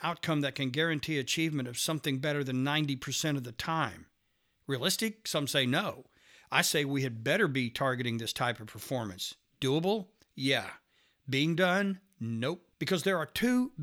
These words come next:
big, huge factors that T P O designers and developers are lagging on. One is data, and the other one is scenario modeling. Now, we've talked about data before.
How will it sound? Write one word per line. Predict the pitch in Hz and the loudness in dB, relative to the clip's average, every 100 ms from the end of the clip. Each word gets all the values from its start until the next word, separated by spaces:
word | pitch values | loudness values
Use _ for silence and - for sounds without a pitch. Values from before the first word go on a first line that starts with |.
| 120 | 0
big, | 180 190 156 | 4 2 0
huge | - 180 185 151 131 - | -6 0 2 2 0 -4
factors | 170 151 - 120 104 - - _ _ - | 0 0 0 -10 -8 -10 -14 _ _ -6
that | 139 | -4
T | - 180 | -2 -2
P | 196 170 | 0 0
O | 170 | 0
designers | 147 135 151 147 135 | -2 -2 0 0 0
and | 123 | -2
developers | 120 139 147 131 120 | -2 -2 -2 -4 -6
are | 123 | -6
lagging | 123 131 135 127 110 | -2 2 2 2 -2
on. | 101 - - - | -4 -10 -14 -2
One | 139 156 | 2 2
is | 120 | 2
data, | 120 117 147 160 185 180 - _ | -2 2 4 4 2 -4 -10 _
and | 113 120 | -6 -2
the | |
other | 131 156 | -2 -2
one | 165 165 | -2 -4
is | 110 | -4
scenario | - - 127 127 147 151 151 | -2 0 0 2 2 2 0
modeling. | 139 127 110 98 92 _ _ _ _ - - | 0 -2 -4 -10 -16 _ _ _ _ -20 -2
Now, | 202 | 2
we've | 240 | 2
talked | - 196 - | 2 0 0
about | 143 139 120 | -2 -2 0
data | 131 123 | -2 -2
before. | 113 - 113 85 | -6 -6 -6 -8